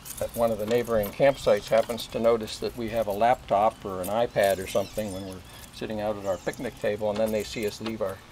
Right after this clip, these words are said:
campsite, you know, for a few minutes, what's to keep them from coming over, you know, and breaking and just opening it if I forget to lock the thing? And getting it. Well, with this, the way it is now,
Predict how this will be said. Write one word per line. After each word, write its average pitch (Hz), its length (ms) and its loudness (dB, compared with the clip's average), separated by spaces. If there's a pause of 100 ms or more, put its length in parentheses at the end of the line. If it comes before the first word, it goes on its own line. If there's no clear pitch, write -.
(380)
campsite, 120 560 4 (480)
you 107 80 -6
know, 104 200 -6
for 104 200 -4
a 101 40 -4
few 120 200 -8
minutes, 110 420 -4 (680)
what's - 240 -10
to - 80 -18
keep 147 260 -10
them 165 180 2
from 147 160 -8
coming 123 340 -2
over, 123 360 4 (520)
you 123 80 0
know, 110 280 2 (160)
and 117 140 -10
breaking 120 480 4
and 113 180 -6
just 113 280 -4 (140)
opening 131 400 4
it 120 120 2
if 123 120 0
I 113 120 6
forget 117 300 0
to 110 80 -4
lock 107 340 2
the - 80 -10
thing? - 280 -10 (920)
And 117 120 -4
getting 156 280 6
it. 92 120 -14 (100)
Well, 117 320 4 (960)
with 113 120 -2
this, 175 200 2 (300)
the 127 80 -2
way 143 220 8
it 147 60 6
is 135 240 8
now, 139 400 6